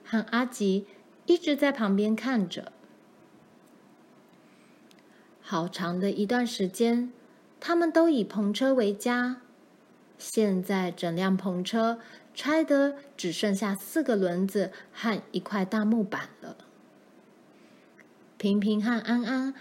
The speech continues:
还套在马车上。爸拿了一个桶子和他的斧头，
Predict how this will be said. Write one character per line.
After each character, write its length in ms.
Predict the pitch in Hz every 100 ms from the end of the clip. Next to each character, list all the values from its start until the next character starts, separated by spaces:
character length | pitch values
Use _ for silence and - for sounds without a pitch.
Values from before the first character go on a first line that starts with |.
| -
还 180 | - 196
套 240 | 196 247
在 160 | 247 254
马 220 | 220 190
车 240 | - 233 233
上。 400 | 233 254 214 196 - - - - - - - - -
爸 220 | - 330
拿 280 | 294 240 214
了 120 | 240
一 160 | 247 254
个 100 | 269
桶 320 | 269 208 156
子 280 | 135 170 147 - - -
和 200 | 214 190
他 200 | 208 226
的 100 | 220
斧 240 | - 160
头， 360 | 190 - -